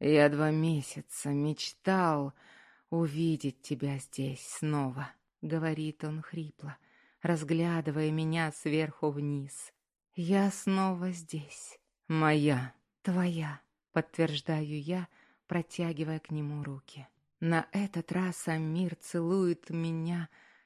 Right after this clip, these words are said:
страстно и отчаянно, как будто позволяет себе отпустить контроль, который удерживал его на расстоянии все это время.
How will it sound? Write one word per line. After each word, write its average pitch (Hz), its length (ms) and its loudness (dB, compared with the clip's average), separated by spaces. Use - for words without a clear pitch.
страстно 175 1000 2
и - 20 2
отчаянно, 156 880 0
как 156 240 -4
будто 196 420 0
позволяет 175 840 2
себе 165 440 0
отпустить - 680 -4
контроль, 165 640 -4
который 165 360 0
удерживал 156 600 -2
его 160 180 0
на 156 140 0
расстоянии 151 840 -4
все 190 340 0
это 170 300 -6
время. 151 540 -4